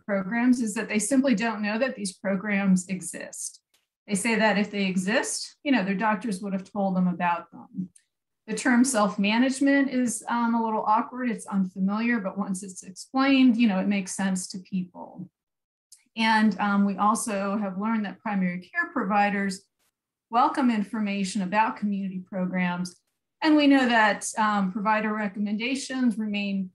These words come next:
critically important. For example, um, in a study of, of, uh, people with arthritis,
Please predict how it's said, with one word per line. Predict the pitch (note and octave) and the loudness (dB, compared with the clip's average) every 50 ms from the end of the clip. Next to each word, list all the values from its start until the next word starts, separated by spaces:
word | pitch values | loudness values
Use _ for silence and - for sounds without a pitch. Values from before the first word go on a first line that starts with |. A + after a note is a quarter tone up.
| _ _ _ _ _ _ _ _ - | _ _ _ _ _ _ _ _ -8
critically | A#3 G#3 G#3+ G3 - A3 G#3+ G3+ G3 G3 F#3+ F#3 F#3+ | -4 -4 -4 -4 -4 -4 -2 0 0 0 0 0 2
important. | F#3+ F#3 F3+ - - F#3+ F#3 F3+ F3+ F3+ F3 - | 2 2 2 2 0 0 0 0 0 -4 -6 -6
For | - - F#3+ F#3 | -6 -4 -2 -2
example, | F#3 F3+ G3+ G3+ G3 F#3+ F#3+ G3+ F#3 F#3+ F#3 F#3+ F#3 F#3 | 2 2 2 2 0 0 0 2 2 4 4 4 2 0
um, | F#3+ F#3 F3+ F3+ F3+ F3+ F3+ F3+ F3+ F3+ - - | 0 0 0 0 0 0 0 0 0 -2 -4 -4
in | G#3+ G3 | -4 -4
a | G3 | -4
study | F#3+ - - G3+ G3+ F#3+ G3 G3 | -4 -6 -6 -4 -2 -2 0 0
of, | F#3+ F#3 F#3 F#3 - - | 0 0 -2 -4 -6 -6
of, | F#3 F3 F3 F3 _ _ _ _ _ _ - | -6 -6 -6 -10 _ _ _ _ _ _ -4
uh, | F#3 F3+ F3+ F3+ - - - - G#3 A#3 _ _ - - | -2 -2 -2 -4 -8 -14 -18 -16 -18 -18 _ _ -12 0
people | - A#3 G#3+ F#3+ A3 G#3 G3 | 2 2 2 4 2 2 2
with | G3 G3 F#3+ - - | 2 0 -2 -2 0
arthritis, | F#3+ F#3+ F#3 - A3 A#3+ C4 C#4 C#4+ A#3 G3+ G#3+ A#3 - - - - _ | 0 0 0 0 0 2 2 4 4 2 2 0 -2 -2 -4 -6 -10 _